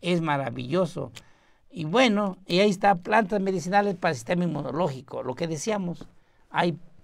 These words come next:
fórmulas para el sistema inmunológico, que no son las mismas que son para los cánceres, son diferentes.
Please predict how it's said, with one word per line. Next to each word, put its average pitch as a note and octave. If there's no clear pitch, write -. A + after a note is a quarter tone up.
fórmulas F#3
para D#3
el C#3
sistema D3+
inmunológico, C3+
que C3
no C#3+
son G#3
las F#3+
mismas E3
que -
son B2+
para A#2+
los A2+
cánceres, E3
son C#3
diferentes. D3